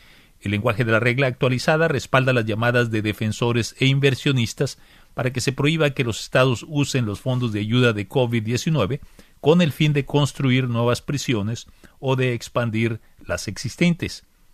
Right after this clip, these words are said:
El fallo aboga también, eh, además, por el uso de esos fondos para abordar las disparidades raciales, eh, ambientales y sociales, así como soluciones efectivas para la salud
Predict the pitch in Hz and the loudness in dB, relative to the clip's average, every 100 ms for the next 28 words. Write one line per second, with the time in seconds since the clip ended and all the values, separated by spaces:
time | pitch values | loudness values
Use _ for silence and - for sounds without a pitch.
0 | - _ - 92 - 127 123 117 120 123 | -20 _ -12 -10 -2 0 0 -2 -2 -2
1 | 127 135 143 147 151 151 151 160 135 151 | -2 -2 0 0 2 0 0 -2 -2 0
2 | 143 147 - - 131 127 123 135 - 139 | 0 -2 -4 -6 -2 0 0 -2 -2 -2
3 | 127 131 139 - 131 123 123 - 123 117 | -2 -4 -4 -6 -6 -4 -4 -4 -2 -2
4 | 110 - - - 110 110 113 120 117 107 | -2 -8 -20 -8 -2 0 2 2 0 -4
5 | - 107 104 107 101 - 147 123 135 - | -6 -4 -2 -2 -4 0 0 0 -4 -8
6 | - _ _ - 104 - 101 107 113 139 | -18 _ _ -16 -12 -4 -2 2 2 4
7 | 135 135 127 - _ _ _ 143 131 147 | 4 2 -4 -8 _ _ _ -6 -4 -4
8 | - 131 127 135 110 - 117 117 117 110 | 0 0 0 -2 -6 -6 -4 -2 0 0
9 | 107 - 120 104 120 110 107 110 107 95 | 0 -2 -4 -2 -2 -2 -2 -4 -6 -4
10 | 113 107 101 - 107 104 - 104 123 196 | -2 0 -2 -2 -2 -4 -4 -4 2 2